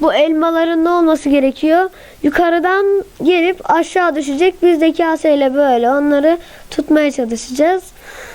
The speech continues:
Yukarıdan düşmesi için ne olması gerekiyor?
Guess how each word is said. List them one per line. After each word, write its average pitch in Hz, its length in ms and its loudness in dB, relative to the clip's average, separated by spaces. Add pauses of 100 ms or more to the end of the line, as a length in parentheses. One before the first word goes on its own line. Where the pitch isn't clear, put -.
(220)
Yukarıdan 370 580 0
düşmesi 359 540 2
için 381 360 -2 (1160)
ne 247 180 0
olması 277 440 0
gerekiyor? 247 560 2